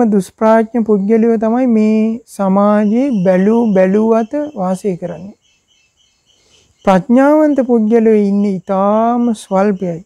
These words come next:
හරියට මේ නියසිලට ගත්ත වැලිකඩ ටිකක් වගේ බොහොම සුළු පිරිසයි නුවණ තියෙන පුද්ගලයෝ ඉන්නේ. ඒ නිසා මේ වසංගතයෙන් ඔබ දාගෙන ඉන්න පාට කණ්ණාඩි ඔක්කොම අයින් කරලා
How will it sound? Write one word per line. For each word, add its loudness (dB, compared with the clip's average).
හරියට 2
මේ 2
නියසිලට 0
ගත්ත -6
වැලිකඩ 0
ටිකක් -8
වගේ -6
බොහොම 2
සුළු 0
පිරිසයි -2
නුවණ 0
තියෙන 0
පුද්ගලයෝ -4
ඉන්නේ. -8
ඒ 6
නිසා 4
මේ 4
වසංගතයෙන් 0
ඔබ 0
දාගෙන 0
ඉන්න 0
පාට -4
කණ්ණාඩි -2
ඔක්කොම -2
අයින් -2
කරලා -4